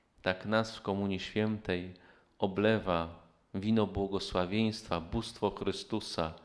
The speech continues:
miłość nieskończona. Proszę was także, abyście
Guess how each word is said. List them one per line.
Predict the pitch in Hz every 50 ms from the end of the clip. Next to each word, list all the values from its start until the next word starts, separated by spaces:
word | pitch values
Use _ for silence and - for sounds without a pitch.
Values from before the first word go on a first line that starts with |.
| - - - - - _ _ -
miłość | - 104 120 127 117 110 104 - -
nieskończona. | - 101 98 98 - - - 101 92 92 90 - - - 82 80 78 78 76 78 85 - - - _ _ _ _ _ _ _ _ _ _ _ _ _ _ _ _ _ _ _ _ _ _ _ _ _ _ _ _ _ _ _ _ _ _ _ _ _ - - _ _ _ _ _ _ _ -
Proszę | - 135 143 143 - 156 151 143
was | 127 120 117 - -
także, | - - 135 135 127 120 113 123 123 117 113
abyście | 110 107 110 120 120 - - - - 110 107 104 104